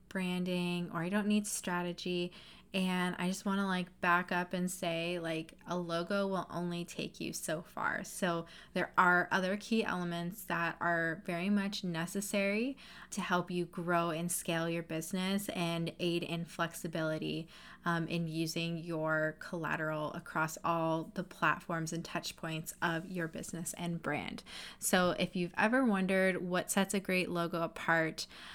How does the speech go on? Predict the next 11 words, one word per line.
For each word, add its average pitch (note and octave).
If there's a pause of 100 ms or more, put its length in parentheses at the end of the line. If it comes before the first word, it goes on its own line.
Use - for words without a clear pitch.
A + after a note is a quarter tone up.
(280)
tune G3
in E3+
and E3
continue F3
listening D#3+
to -
this E3+
episode D#3+
to -
find -
out. -